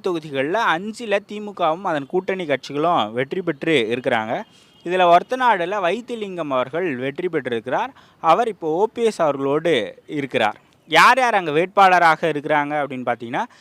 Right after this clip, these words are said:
திமுகவின் சார்புல முரசொலி அவர்கள் வேட்பாளராக அறிவிக்கப்பட்டிருக்கிறார். அதே போல அதிமுக கூட்டணியில தேமுதிகவுக்கு அந்த தொகுதி வந்து ஒதுக்கப்பட்டிருக்கு.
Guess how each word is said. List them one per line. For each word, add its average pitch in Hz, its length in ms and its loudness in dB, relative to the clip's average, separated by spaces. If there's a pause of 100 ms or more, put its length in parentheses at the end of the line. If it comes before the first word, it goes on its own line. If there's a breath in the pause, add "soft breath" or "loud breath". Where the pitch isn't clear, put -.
(220 soft breath)
திமுகவின் 247 600 0
சார்புல 147 340 2
முரசொலி 196 500 -2
அவர்கள் 165 420 2
வேட்பாளராக 147 1000 2
அறிவிக்கப்பட்டிருக்கிறார். 120 1300 0 (460 soft breath)
அதே 185 240 2
போல 202 380 2 (280)
அதிமுக 202 640 2
கூட்டணியில 147 420 -2 (100)
தேமுதிகவுக்கு 202 840 2
அந்த 165 200 2
தொகுதி 156 360 0
வந்து 127 580 2
ஒதுக்கப்பட்டிருக்கு. 143 720 -2